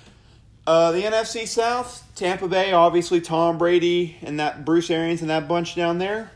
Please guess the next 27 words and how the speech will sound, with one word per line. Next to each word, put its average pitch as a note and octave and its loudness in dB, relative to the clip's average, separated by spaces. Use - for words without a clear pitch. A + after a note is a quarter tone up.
looked B3+ 2
good B3+ 6
offensively A#3 0
so D3+ -2
far. D3+ -2
Um, D#3+ 4
I D#3 -2
mean, D3+ -4
obviously D#3 0
there's D#3 4
the D#3 -2
loss D#3 0
to F3 -6
the D#3 -8
Saints F#3 -8
week F#3+ -14
one, G#3 -4
but G3+ -8
they, B3 4
I G#3 -2
mean, A#3 -6
they B3+ -4
have C#4+ -4
not B3+ -4
looked A#3+ 2
like G#3 2
a E3 2